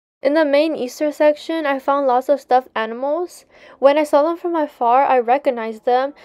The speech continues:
and it's because they're from a brand called Squishy Mushy, which are squishies, the slow rising foam.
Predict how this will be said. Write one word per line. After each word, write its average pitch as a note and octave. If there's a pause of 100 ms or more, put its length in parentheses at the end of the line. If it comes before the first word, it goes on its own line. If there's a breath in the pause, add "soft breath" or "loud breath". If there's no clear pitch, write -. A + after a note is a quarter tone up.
(140 loud breath)
and C4
it's C#4
because C#4+
they're C#4+
from C#4
a C#4
brand A#3+
called C4+
Squishy B3+
Mushy, A#3+ (320 loud breath)
which C4
are B3+
squishies, A#3+
the A3+
slow A#3
rising A#3+
foam. A#3+